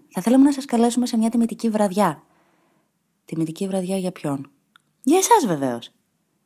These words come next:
Στην Κιδωνία, την πόλη Κιδωνία. Μάλιστα. Δεν έχω πάει ποτέ μου. Και πώς σας ήρθε να με τιμήσετε;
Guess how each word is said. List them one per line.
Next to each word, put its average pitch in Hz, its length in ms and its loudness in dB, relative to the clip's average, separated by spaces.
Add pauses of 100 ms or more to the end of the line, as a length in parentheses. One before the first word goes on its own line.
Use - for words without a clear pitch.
(640)
Στην - 200 -20
Κιδωνία, 131 680 0 (100)
την 131 120 -10
πόλη 151 220 4
Κιδωνία. 147 560 0 (500)
Μάλιστα. - 360 2 (600)
Δεν 170 200 -2
έχω 160 140 -4
πάει 131 180 -4
ποτέ 123 280 -6
μου. 131 200 -4 (340)
Και - 120 -12
πώς 285 140 -8
σας 240 140 -10
ήρθε 147 220 -6
να 139 80 -2
με 135 100 -4
τιμήσετε; 123 460 -10